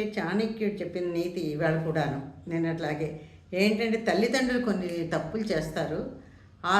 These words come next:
తప్పులు చేయడం వల్ల ఏంటంటే, పిల్లలు తల్లిదండ్రుల్ని అసహించుకుంటారు పెద్ద అయ్యాక.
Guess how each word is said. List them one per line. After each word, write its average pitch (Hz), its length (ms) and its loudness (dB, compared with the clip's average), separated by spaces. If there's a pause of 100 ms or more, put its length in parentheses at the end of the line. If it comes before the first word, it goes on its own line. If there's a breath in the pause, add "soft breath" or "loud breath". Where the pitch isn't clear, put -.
(100)
తప్పులు 214 300 2
చేయడం 190 340 4
వల్ల 160 200 0
ఏంటంటే, 156 420 -2
పిల్లలు 233 440 2 (360)
తల్లిదండ్రుల్ని 196 600 2
అసహించుకుంటారు 196 840 0
పెద్ద 131 180 -6
అయ్యాక. 120 260 -8